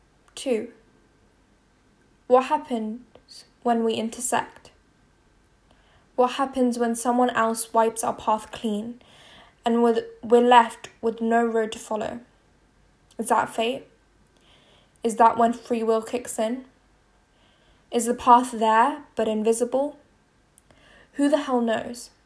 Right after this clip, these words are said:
I'm not in the right mood for this conversation, or maybe I'm tired. No one should have to discuss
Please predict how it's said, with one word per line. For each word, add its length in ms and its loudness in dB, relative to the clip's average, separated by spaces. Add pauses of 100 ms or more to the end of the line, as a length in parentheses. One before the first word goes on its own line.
(880)
I'm 160 0
not 220 4
in 220 0
the 60 -6
right 240 2
mood 280 0
for 80 0
this 120 0
conversation, 920 -8
or 80 -6
maybe 240 4
I'm 120 0
tired. 460 -4 (1500)
No 220 6
one 260 4
should 180 -4
have 180 -4
to 120 -12
discuss 540 -6